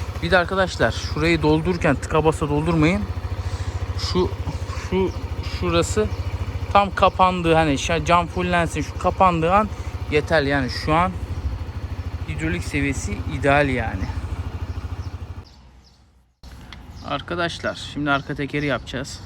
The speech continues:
Şimdi şunu şuradan çıkarttım. Bunları kaybetmeyin arkadaşlar. Bunlar motorun sarf malzemeleri yani. Şunu şöyle azıcık gevşettim. Tamam mı? Bakın direkt hidrolik geliyor.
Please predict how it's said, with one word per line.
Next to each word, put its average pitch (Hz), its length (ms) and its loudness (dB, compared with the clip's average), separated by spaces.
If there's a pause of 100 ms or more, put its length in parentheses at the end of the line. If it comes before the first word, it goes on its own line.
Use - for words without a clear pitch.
(240)
Şimdi 127 140 -4
şunu 156 260 -2
şuradan 147 380 -2
çıkarttım. 127 500 -4
Bunları 170 320 -2
kaybetmeyin 151 560 -2
arkadaşlar. 117 380 -6 (680)
Bunlar 160 240 6
motorun 156 480 2 (880)
sarf - 380 -2
malzemeleri 110 640 -4
yani. 98 280 -12 (1120)
Şunu 185 160 -6
şöyle 165 440 -2 (1700)
azıcık 156 420 -2
gevşettim. 143 600 -2 (1900)
Tamam 143 260 -2
mı? 113 160 -4 (280)
Bakın 101 260 -10
direkt 131 340 0
hidrolik 127 440 -6
geliyor. 117 320 -6